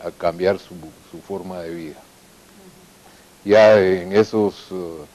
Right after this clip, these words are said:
momentos ya habían doscientos años de, de café, eh, en donde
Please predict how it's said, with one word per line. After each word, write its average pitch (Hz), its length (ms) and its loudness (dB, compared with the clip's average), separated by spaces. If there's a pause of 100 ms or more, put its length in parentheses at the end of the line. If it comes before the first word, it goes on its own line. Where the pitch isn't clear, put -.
(280)
momentos 101 440 -2
ya 101 140 6
habían 104 460 4 (920)
doscientos 104 720 -2
años 107 440 2 (420)
de, 87 540 -6 (1120)
de 82 580 -10 (440)
café, 110 880 2
eh, 82 360 -16 (460)
en 90 160 -16
donde 85 460 -12